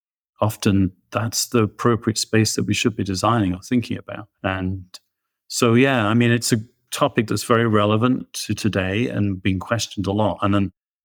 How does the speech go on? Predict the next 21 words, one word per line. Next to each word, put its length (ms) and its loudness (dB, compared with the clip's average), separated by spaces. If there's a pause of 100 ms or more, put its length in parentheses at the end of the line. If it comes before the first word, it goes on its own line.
(120)
I 440 2
feel 340 2
very 260 2
strongly 480 4
about 400 -2
exhibition 520 -4
design 480 -2
as 140 -6
a 60 -10
tool 340 0
for 140 -8
expression, 720 -2 (420)
not 340 4
to 100 0
the 120 4
detriment 760 2 (160)
of 160 -2
the 100 -8
story 380 2
being 240 2
told, 480 -2